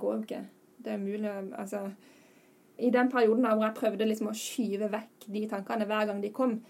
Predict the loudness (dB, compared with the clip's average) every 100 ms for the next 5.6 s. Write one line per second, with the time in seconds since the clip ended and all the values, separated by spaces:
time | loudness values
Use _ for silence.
0 | -20 -4 4 4 4 2 0 0 0 0
1 | 0 0 -2 -20 -20 -20 _ _ _ _
2 | _ _ -8 -2 0 0 -2 -4 -4 -6
3 | -8 -12 _ _ _ _ -12 -2 2 4
4 | 4 2 2 0 2 2 4 2 0 -4
5 | -18 -10 0 2 4